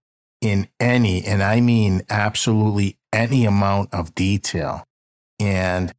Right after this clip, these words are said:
if anybody has changed the fortunes of Karen Read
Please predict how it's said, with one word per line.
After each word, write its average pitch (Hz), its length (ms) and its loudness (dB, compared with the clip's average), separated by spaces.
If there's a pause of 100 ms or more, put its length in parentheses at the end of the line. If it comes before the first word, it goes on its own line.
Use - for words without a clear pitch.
(380)
if 104 340 -2
anybody 120 680 2
has 90 300 0
changed 120 640 0
the 92 80 -2
fortunes 104 880 -2
of 87 140 -10
Karen 104 580 0
Read 90 560 -2